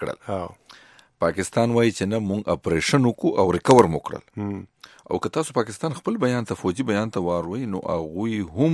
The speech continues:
Speaker 1: داسې اپریشن خو نه ښکاري. دا خو بس داسې دی چې په روډ سړی را روان دی،
Speaker 2: هم.
Speaker 1: تا، د، تا ته یې ګاډی نه ودرو،
Speaker 2: هم.
Speaker 1: تا ته پته وه چې دې کې څوک دي، ګاډی نه ودرو، تا ډزونه په ټیرونو وکړل، ګاډی یې ورته ایسار کړو، کسان منډه کړه.
Speaker 2: هم.
Speaker 1: دا خو اپریشن نه شو، دا خو بس لکه موږ. نو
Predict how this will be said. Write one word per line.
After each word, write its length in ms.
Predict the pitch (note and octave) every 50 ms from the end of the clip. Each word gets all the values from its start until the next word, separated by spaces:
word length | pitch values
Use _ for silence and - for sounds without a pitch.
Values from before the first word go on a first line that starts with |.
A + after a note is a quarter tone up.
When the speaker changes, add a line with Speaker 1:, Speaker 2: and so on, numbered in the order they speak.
| C#3+ A#2+ -
Speaker 1:
داسې 240 | G#2 G#2 G#2 - G2
اپریشن 420 | E2+ - - E2 D#2 - - - -
خو 80 | - -
نه 100 | C#3 F2
ښکاري. 360 | - - - F2+ E2 D#2 D2+ D2 F#2
دا 80 | G#2 G2+
خو 160 | - - G2+
بس 140 | G2 G2+ F#2 F#2 A2+
داسې 180 | A#2+ A#2 - A#2 C3+
دی 60 | D3
چې 100 | - C#3 -
په 40 | - G2
روډ 120 | A2+ B2 - -
سړی 180 | - G#2+ B2 C3+ B2+
را 60 | A#2+ A2 G2+
روان 300 | G#2 C3+ D3+ D3+ D3+ C#3+
دی، 100 | - G#2+
Speaker 2:
هم. 300 | G2+ G2 G2+ G#2 A2 A#2+ - - - - _ _ _ -
Speaker 1:
تا، 120 | - A2 G2 - - G2+
د، 80 | G2+ - -
تا 100 | B2 A#2
ته 140 | - - G#2
یې 60 | G2 A2+
ګاډی 180 | B2 B2 A#2 A2+
نه 140 | C3 E3+ E3+
ودرو، 280 | D3+ C#3 C3 B2 A#2 A2+ A#2+ _ -
Speaker 2:
هم. 300 | A#2+ B2 A#2+ A2 G#2+ A2 _ _ _ _ _ - -
Speaker 1:
تا 60 | G#2+ G2+ -
ته 60 | A2+
پته 240 | - D3+ - - C#3
وه 80 | C3
چې 100 | A2+ A2 G#2+
دې 80 | A#2+ A#2
کې 80 | - A2+ - -
څوک 160 | - A#2+ G#2+ - -
دي، 120 | A#2 G#2 G2 - _ _ - -
ګاډی 180 | G2+ G#2+ G#2+ G#2+ A#2
نه 40 | B2+ B2+
ودرو، 220 | A2+ A#2 A#2+ A#2 - -
تا 100 | A2 G#2+
ډزونه 260 | G#2 G2 A2 A#2 A#2 G2+ -
په 100 | G2 -
ټیرونو 320 | G#2+ G2+ G#2+ A#2 A#2+ A#2+ B2
وکړل، 280 | C#3 - - B2+ A#2+ A#2 - _ - -
ګاډی 160 | G#2 G2+ G2+
یې 100 | F#2+ F2+
ورته 180 | F#2 F2 - G2 F#2+
ایسار 240 | - - B2+ B2 A#2+ -
کړو، 160 | G2+ F2 - E2
کسان 260 | - - F#2 F2+ E2+ F2
منډه 200 | F2 E2 D2+ - -
کړه. 120 | - - - _ -
Speaker 2:
هم. 160 | A#2 G#2 F#2+ F#2
Speaker 1:
دا 60 | G#2 A2
خو 80 | - B2 A2+
اپریشن 340 | - G2 F#2 - - D#3 D#3 E3+
نه 20 | -
شو، 100 | - A2+ A#2+
دا 60 | A2+
خو 100 | G#2+ G#2+ F#2+
بس 100 | G2+ - -
لکه 180 | - - F#2+ F#2 F#2+ G2
موږ. 140 | G2 F#2 - _ _ _ _ _ - - - - - - - - _ _
نو 40 | -